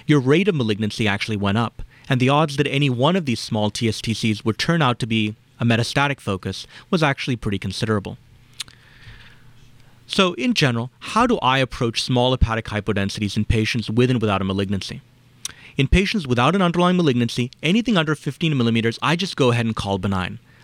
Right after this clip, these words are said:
I don't recommend, recommend a follow-up. I don't recommend an M R. They don't need a biopsy. I just say they're benign, and I say so in my impression of my report. On the other hand, in patients with an underlying malignancy, I try to be a little more careful.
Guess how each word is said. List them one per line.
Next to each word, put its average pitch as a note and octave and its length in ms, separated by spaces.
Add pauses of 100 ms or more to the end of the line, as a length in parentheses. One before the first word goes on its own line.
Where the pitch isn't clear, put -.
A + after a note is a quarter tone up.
(100)
I A2+ 60
don't D3 160
recommend, D3 400
recommend C#3+ 340
a D#3 40
follow-up. C3 540
I A2 60
don't C3 160
recommend C#3+ 360
an C#3+ 80
M C3+ 160
R. G#2 280 (180)
They B2 80
don't C#3+ 160
need D#3+ 100
a D#3+ 60
biopsy. A2+ 680
I A#2+ 140
just D#3 180
say D#3+ 200
they're F3 120
benign, A2 460 (300)
and E3 100
I D#3+ 60
say C3+ 260
so G#2+ 220
in G2+ 80
my F#2+ 200
impression A2+ 440
of G2+ 60
my F#2 100
report. F#2 500 (640)
On F3+ 80
the F3+ 100
other F3+ 160
hand, G2 240
in A#2 100
patients E3+ 420
with D3+ 180
an G#3 60
underlying E3 400
malignancy, A2+ 580 (220)
I F#3 80
try B3 180
to B3+ 80
be A#3 80
a A3 40
little F3+ 200
more E3 140
careful. - 420